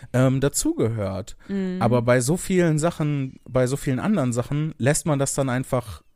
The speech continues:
Speaker 1: fallen.
Speaker 2: Mhm.
Speaker 1: So, natürlich gibt es legitime Gründe, ähm, Sachen zu lassen und,
Speaker 2: Mhm.
Speaker 1: äh, mit Sachen aufzuhören. Das will ich, will ich gar nicht sagen.
Speaker 2: Ja.
Speaker 1: Aber, ähm, nicht, äh, jedes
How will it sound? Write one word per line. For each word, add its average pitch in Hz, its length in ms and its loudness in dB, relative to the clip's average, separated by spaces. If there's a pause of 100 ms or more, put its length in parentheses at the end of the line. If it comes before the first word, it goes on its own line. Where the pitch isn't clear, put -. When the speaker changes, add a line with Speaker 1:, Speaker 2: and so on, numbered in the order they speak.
Speaker 1:
fallen. 117 540 0 (480)
Speaker 2:
Mhm. 208 80 -12 (240)
Speaker 1:
So, 110 420 2 (320)
natürlich 175 460 4
gibt 175 180 2
es 156 140 -4
legitime 147 600 2
Gründe, 127 680 4
ähm, 113 460 2
Sachen 117 500 0
zu - 160 -2
lassen 113 600 0
und, 104 540 -2
Speaker 2:
Mhm. - 60 -4
Speaker 1:
äh, 113 140 0
mit 110 200 -2
Sachen 120 280 0
aufzuhören. 101 680 -2
Das 101 140 -6
will 117 120 0
ich, 110 120 -4 (380)
will 113 160 2
ich - 120 -2
gar 104 180 2
nicht 104 160 -2
sagen. 123 480 -2 (260)
Speaker 2:
Ja. 101 180 0
Speaker 1:
Aber, 110 460 4
ähm, 107 600 0
nicht, - 480 0
äh, 120 360 2
jedes 135 720 2